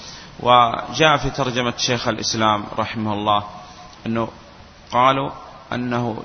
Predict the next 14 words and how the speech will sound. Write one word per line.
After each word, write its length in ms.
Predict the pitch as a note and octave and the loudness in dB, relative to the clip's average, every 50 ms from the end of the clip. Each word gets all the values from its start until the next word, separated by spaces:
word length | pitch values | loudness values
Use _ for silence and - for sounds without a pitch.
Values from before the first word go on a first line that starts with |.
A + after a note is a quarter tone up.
| - - | -8 -6
لا 340 | A#2+ A2+ A#2 C3+ D3 C#3+ | -4 0 4 4 4 4
يذكر 560 | C3+ C#3 D3 C#3+ C3+ - - - C3+ B2 G#2+ - - - - - - - - - - - - | 2 0 -2 -4 -4 -6 -8 -4 -2 -2 -2 -4 -6 -18 -20 -20 -20 -20 -20 -20 -20 -12 -6
في 100 | B2 A#2 | -6 -4
مجلس 500 | A#2+ C3+ C#3 A#2+ B2 A#2 A#2 - - - - | 0 0 0 0 0 -2 -2 -2 -2 -2 -2
شيخ 220 | C3 C3 - C3+ | -2 -4 -4 -4
الإسلام 560 | A#2 A#2 A#2+ - - B2 B2+ C3+ C3+ B2 A2+ | -6 -4 -4 -6 -4 -2 0 0 -2 -2 -4
شيء 300 | - - C#3+ C#3 D3 C#3+ - - - - - | -6 -2 -2 -2 -2 -4 -6 -12 -20 -16 -8
من 140 | A#2 A#2 A2+ | -6 -4 -2
هذا 260 | A#2+ A#2+ A#2 A#2 A2 | 0 2 2 2 0
الكلام 460 | A2 - - B2 A2+ G#2+ A2 G#2+ G#2+ G#2 | -2 -4 -2 -2 0 2 2 0 0 -2
من 100 | G#2 G#2 | -2 -2
الغيبة 440 | G2+ G2+ G2+ A2+ A#2 A#2 A2 A2+ | -2 0 0 0 0 0 0 0
والنميمة 580 | G#2+ G#2 G2+ G#2 G2+ G2+ G#2+ A#2 A#2+ A#2+ A2+ G2+ | 0 0 0 0 0 -2 -2 -2 -2 -2 -2 -2
وغيره. 320 | G2 F#2+ F2 F2 - - | 0 -2 -2 -4 -6 -10